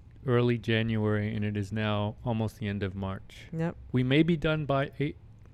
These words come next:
Speaker 1: early April. We're
Speaker 2: Beginning
Speaker 1: definitely
Speaker 2: of
Speaker 1: going
Speaker 2: April,
Speaker 1: into
Speaker 2: yeah.
Speaker 1: April with this.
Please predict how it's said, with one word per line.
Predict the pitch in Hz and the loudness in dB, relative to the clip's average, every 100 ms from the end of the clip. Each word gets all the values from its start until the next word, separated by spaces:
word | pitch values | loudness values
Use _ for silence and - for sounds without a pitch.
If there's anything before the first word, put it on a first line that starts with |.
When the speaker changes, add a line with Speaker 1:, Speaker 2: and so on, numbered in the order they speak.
| - - | -20 0
Speaker 1:
early | 165 180 170 156 | 6 6 6 4
April. | 147 131 107 107 113 | 0 -2 -2 -4 0
We're | 117 | 0
Speaker 2:
Beginning | 185 170 | 2 2
Speaker 1:
definitely | 202 156 | 2 0
Speaker 2:
of | |
Speaker 1:
going | 156 139 131 | 0 0 0
Speaker 2:
April, | |
Speaker 1:
into | 139 123 | 0 0
Speaker 2:
yeah. | 117 | 0
Speaker 1:
April | 107 - 101 | -2 0 -2
with | 98 - | -2 -8
this. | 135 - | -10 -12